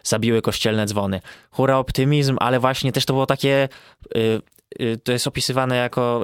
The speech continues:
też wcześniej w tym artykule, jako powieść świeżego powietrza. I to był rzeczywiście nowy spar-, start dla Sebastiana, jeśli chodzi o jego wizerunek, nowy start dla Ferrari. I mimo tych,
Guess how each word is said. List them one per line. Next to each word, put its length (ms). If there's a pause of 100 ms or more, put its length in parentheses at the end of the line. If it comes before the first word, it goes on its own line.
też 140
wcześniej 340
w 40
tym 140
artykule, 420
jako 140
powieść 300
świeżego 320
powietrza. 500 (360)
I 60
to 60
był 80
rzeczywiście 360
nowy 160
spar-, 320
start 300
dla 140
Sebastiana, 600
jeśli 180
chodzi 160
o 40
jego 160
wizerunek, 500
nowy 160
start 240
dla 100
Ferrari. 420 (560)
I 100
mimo 260
tych, 400